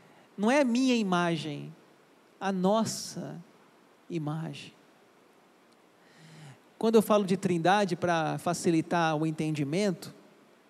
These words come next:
eu explico assim, um ovo. Um ovo, ele tem três partes. Ele tem a casca, a clara e a gema.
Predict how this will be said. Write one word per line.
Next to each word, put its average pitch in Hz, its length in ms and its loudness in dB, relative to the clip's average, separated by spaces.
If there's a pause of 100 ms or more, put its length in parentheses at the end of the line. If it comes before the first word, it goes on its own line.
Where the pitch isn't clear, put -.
eu 165 120 -2
explico 196 440 -2
assim, 165 340 -2
um 202 120 -2
ovo. 160 600 8 (880)
Um 170 80 -4
ovo, 202 240 4
ele 220 140 2
tem 226 200 -2
três 254 380 0
partes. 170 640 -2 (1120)
Ele 160 200 0
tem 160 340 0
a 147 460 0 (160)
casca, 226 520 0 (1000)
a 156 60 -10
clara 254 580 4 (680)
e 170 100 -4
a 160 60 0
gema. 156 680 0